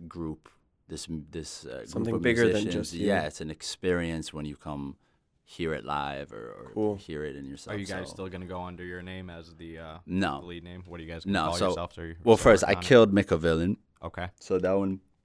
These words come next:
Speaker 2: Kill the boy, become the man.
Speaker 1: <laughs> Yeah,
Speaker 3: <laughs>
Speaker 1: yeah, and, um, because I felt like, uh, I pushed myself into, like, a lane where
Speaker 3: Okay.
Speaker 1: it was nice, but it was very kinda closed. Like,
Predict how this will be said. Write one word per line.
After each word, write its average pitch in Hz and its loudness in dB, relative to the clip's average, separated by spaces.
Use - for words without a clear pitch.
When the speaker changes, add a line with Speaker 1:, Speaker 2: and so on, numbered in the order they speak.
Speaker 2:
Kill 113 0
the 107 -2
boy, 104 4
become 101 -2
the 104 0
man. 104 0
Speaker 1:
<laughs> 101 0
Yeah, 135 8
Speaker 3:
<laughs> - -12
Speaker 1:
yeah, 92 6
and, 95 4
um, 85 0
because 123 4
I 123 10
felt 117 4
like, 101 2
uh, 73 -6
I 82 -4
pushed - -4
myself 85 -6
into, 76 -8
like, 73 -8
a 71 -10
lane 73 -8
where 67 -8
Speaker 3:
Okay. 80 -8
Speaker 1:
it 82 -8
was 82 -8
nice, 98 -2
but 82 -6
it 85 -2
was 80 -6
very 85 -2
kinda 80 -6
closed. 80 -4
Like, 52 -12